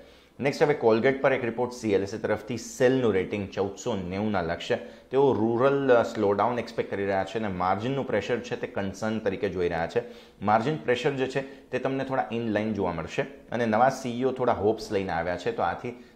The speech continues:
તેમને એક અસર રહેતી જોવા મળશે. યુ એસ એલ, યુ એસ એલ પર તમને અહીંયા Macquarie તરફથી અંડરપરફોર્મનું રેટિંગ અને છસો સાઈઠના લક્ષ્ય. ઇનપુટ કોસ્ટ પ્રેશર તેમણે મેન્શન કર્યું છે. હજુ પણ આવનારા બે ત્રિમાસિકમાં તમને આની અસર જોવા મળશે તેવું તેમનું કહેવું છે.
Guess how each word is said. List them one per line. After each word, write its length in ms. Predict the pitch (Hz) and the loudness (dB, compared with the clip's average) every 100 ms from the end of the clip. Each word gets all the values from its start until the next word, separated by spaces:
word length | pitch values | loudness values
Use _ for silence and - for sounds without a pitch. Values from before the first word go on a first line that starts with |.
| - | -10
તેમને 240 | 110 110 104 | -4 -2 -2
એક 140 | - | -4
અસર 240 | - - 98 | -8 -2 0
રહેતી 300 | 87 98 92 | 0 -4 -4
જોવા 200 | 85 76 | -4 -4
મળશે. 360 | 78 - 92 76 - - - | -8 -2 -2 -2 -16 -20 -10
યુ 300 | 104 139 151 | 0 2 4
એસ 280 | 127 131 - | 4 2 0
એલ, 200 | 117 101 | 0 2
યુ 220 | 85 104 127 | 0 2 2
એસ 160 | 127 | 2
એલ 120 | 131 | 0
પર 140 | 131 131 | 2 0
તમને 340 | 123 120 139 | 0 -2 -4
અહીંયા 260 | 120 117 123 | -2 -2 -2
Macquarie 400 | 98 95 110 110 | -2 -2 -2 -2
તરફથી 320 | 113 113 - | -6 -6 -8
અંડરપરફોર્મનું 680 | 104 98 - 95 110 110 92 | -4 -6 -6 0 0 0 -2
રેટિંગ 380 | 90 87 117 98 | -2 -2 -4 -4
અને 160 | 95 | -6
છસો 340 | - 101 - 107 | -8 -12 -8 -8
સાઈઠના 380 | 104 104 98 | -6 -8 -6
લક્ષ્ય. 340 | 82 101 - 131 - - - | -2 -2 0 -2 -4 -18 -6
ઇનપુટ 340 | 139 139 147 - | -2 -2 -4 0
કોસ્ટ 280 | 123 - | 0 0
પ્રેશર 280 | 117 113 127 | 0 2 2
તેમણે 260 | - 107 98 | 0 -2 -2
મેન્શન 380 | 95 101 120 113 | -2 -2 -4 -2
કર્યું 220 | 101 104 | -2 0
છે. 380 | 123 123 - - | -4 -6 -14 -8
હજુ 160 | 107 123 | -4 -2
પણ 140 | 120 | -2
આવનારા 500 | - 98 110 117 117 | 0 0 2 2 2
બે 300 | 90 98 135 | 0 2 2
ત્રિમાસિકમાં 680 | - 113 104 110 - 113 110 | 2 -2 -4 -6 -6 -6 -4
તમને 220 | 104 107 | -4 -2
આની 220 | 98 101 | -2 -4
અસર 260 | 87 98 95 | -6 -4 -4
જોવા 240 | 98 90 | -2 -2
મળશે 300 | 85 87 - - - - - | -2 -4 -4 -4 -12 -18 0
તેવું 200 | 117 117 | 2 2
તેમનું 280 | 110 95 - | 0 -2 -2
કહેવું 220 | 85 87 | -2 -2
છે. 380 | - 80 - | -2 -4 -6